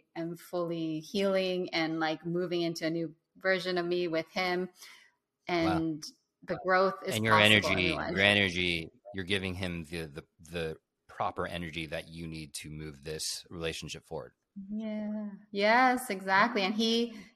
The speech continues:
Speaker 1: has said multiple times how he appreciates the openness and, like,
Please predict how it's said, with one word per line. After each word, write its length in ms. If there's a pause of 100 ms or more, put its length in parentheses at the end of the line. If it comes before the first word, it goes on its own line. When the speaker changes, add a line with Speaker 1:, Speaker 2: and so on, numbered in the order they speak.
Speaker 1:
has 200
said 400
multiple 400
times 380
how 140
he 160
appreciates 680
the 440 (180)
openness 680
and, 160
like, 260